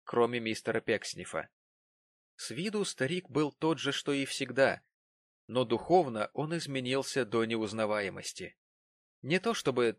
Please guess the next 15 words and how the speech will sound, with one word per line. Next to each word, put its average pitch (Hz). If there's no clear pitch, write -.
та 147
или 127
другая 123
страсть 127
в 104
нем 113
вспыхнула 117
ярче 117
или 123
потускнела, 123
но 127
весь 151
человек 151
словно 127
поблек. 131